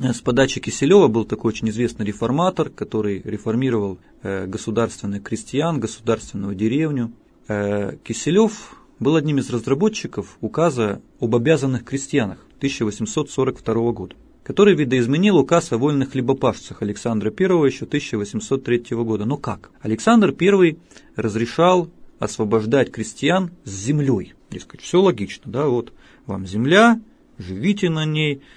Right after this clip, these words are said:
сами её обрабатывайте, будьте хозяевами. Да, всё хорошо. А Николай Первый раз и через сорок лет разрешал освобождать, но уже без земли.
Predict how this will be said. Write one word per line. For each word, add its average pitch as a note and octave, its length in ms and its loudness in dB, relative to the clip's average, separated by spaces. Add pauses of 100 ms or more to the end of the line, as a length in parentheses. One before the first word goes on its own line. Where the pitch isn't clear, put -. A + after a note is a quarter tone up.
(180)
сами G#2 280 0
её G2 160 -6
обрабатывайте, D3 840 2
будьте C3+ 320 -4
хозяевами. G2+ 720 -6 (240)
Да, E3+ 180 -4 (140)
всё - 180 -6
хорошо. - 420 -14 (300)
А G#2+ 100 -6
Николай F3 440 2
Первый F#3 540 4 (140)
раз A#3 500 2 (160)
и C#3 80 0
через D#3 340 2
сорок E3 400 4
лет A#3+ 280 2 (140)
разрешал C#3 760 4 (300)
освобождать, E3 760 4
но C#3+ 140 4
уже D3 200 2
без D#3+ 200 0
земли. D3+ 500 -2